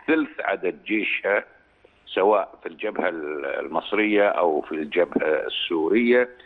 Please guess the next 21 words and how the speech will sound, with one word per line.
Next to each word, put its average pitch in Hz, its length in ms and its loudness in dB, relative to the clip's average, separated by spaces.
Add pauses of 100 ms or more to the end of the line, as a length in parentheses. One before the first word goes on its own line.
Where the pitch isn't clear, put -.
(220)
مشاركة 92 960 -2 (380)
منها. 82 480 -6 (280)
في - 60 -6
الحقيقة 120 640 -2
أنه 98 360 -4
أدق 113 400 0
وصف 123 380 -2
لحرب 101 580 -4
أكتوبر 120 600 0 (840)
هي 120 360 2
ملحمة، 95 640 -4 (320)
ملحمة 95 400 -4
عربية 85 560 -2
مشتركة 85 800 -2 (840)
أطاحت، 117 500 0 (280)
آه، 78 580 -6
بال-، 80 300 -8
بالتفوق 92 880 -2
الإسرائيلي 90 880 -2
والعنجهية 87 880 -2
الإسرائيلية، 95 960 -2